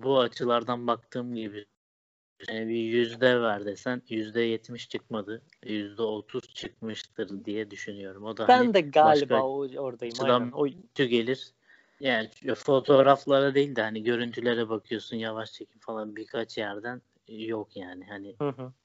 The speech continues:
Speaker 1: insanlar da kuralları yanlış biliyor biraz maalesef. Hani görüntüde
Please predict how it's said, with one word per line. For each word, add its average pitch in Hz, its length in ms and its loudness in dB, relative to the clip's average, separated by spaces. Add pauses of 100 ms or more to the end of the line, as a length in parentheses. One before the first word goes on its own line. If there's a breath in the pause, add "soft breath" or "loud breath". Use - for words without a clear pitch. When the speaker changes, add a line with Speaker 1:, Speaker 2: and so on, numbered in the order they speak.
(120)
Speaker 1:
insanlar 156 600 -2
da 131 140 2
kuralları 123 680 2
yanlış 113 500 -6
biliyor 98 260 -8
biraz 101 340 -10
maalesef. 107 540 -8
Hani 110 320 -10
görüntüde 117 640 -2